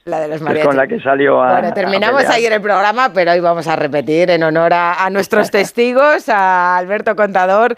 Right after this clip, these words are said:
Speaker 1: a Irati Prat, compañero de marca, que nos han contado así de bien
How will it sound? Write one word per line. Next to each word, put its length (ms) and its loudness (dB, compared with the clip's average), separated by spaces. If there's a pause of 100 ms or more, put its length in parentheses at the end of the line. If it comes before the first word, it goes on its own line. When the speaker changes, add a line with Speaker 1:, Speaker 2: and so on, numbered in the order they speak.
(300)
Speaker 1:
a 160 0
Irati 800 0
Prat, 360 -2
compañero 920 2
de 140 0
marca, 340 -2
que 100 -4
nos 180 -6
han 180 -4
contado 640 0
así 380 -2
de 140 2
bien 280 0